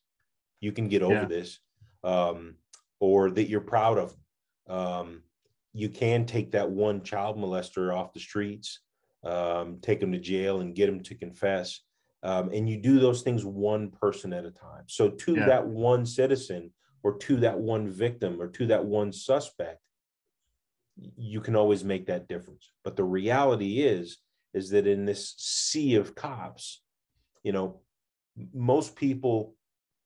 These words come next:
Speaker 1: when they think of law enforcement, there's seventeen thousand police departments or law enforcement agencies in the United States.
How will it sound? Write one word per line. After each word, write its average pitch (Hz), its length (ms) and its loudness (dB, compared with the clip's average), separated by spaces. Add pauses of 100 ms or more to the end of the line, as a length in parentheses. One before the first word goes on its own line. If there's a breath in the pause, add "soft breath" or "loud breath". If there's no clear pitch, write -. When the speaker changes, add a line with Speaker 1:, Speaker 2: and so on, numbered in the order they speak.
Speaker 1:
when 110 200 -2
they 98 140 -2 (200)
think 131 140 0
of 104 80 0
law 107 260 4
enforcement, 98 440 -4
there's 135 220 2
seventeen 156 760 -4
thousand 127 500 -2
police 120 240 -8
departments 90 640 -4 (880)
or 98 120 2
law 107 280 2
enforcement 107 380 -2
agencies 92 440 -8
in 85 60 -12
the 82 60 -12
United 82 400 -14
States. - 460 -18